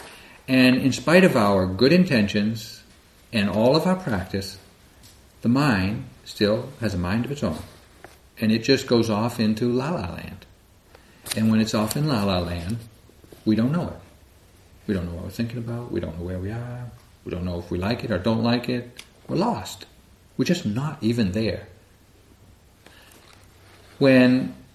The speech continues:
awareness dawns again,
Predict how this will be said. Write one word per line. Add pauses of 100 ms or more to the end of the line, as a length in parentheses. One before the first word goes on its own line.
(760)
awareness
dawns
again,